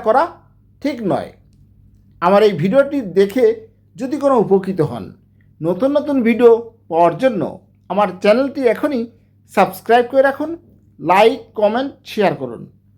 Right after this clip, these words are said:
আর যে কোনো ওষুধ অবশ্যই বিশেষজ্ঞ ডাক্তার দেখিয়ে সেবন করবেন, নিজে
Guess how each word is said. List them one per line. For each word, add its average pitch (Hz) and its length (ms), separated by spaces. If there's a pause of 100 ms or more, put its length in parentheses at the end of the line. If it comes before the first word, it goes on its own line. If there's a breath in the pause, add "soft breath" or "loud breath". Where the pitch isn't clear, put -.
(320)
আর 175 220
যে 190 120
কোনো 269 240
ওষুধ 247 180 (100)
অবশ্যই 254 440
বিশেষজ্ঞ 240 440 (580)
ডাক্তার 190 420
দেখিয়ে 196 380 (400)
সেবন 302 320 (100)
করবেন, 120 280 (500)
নিজে 180 240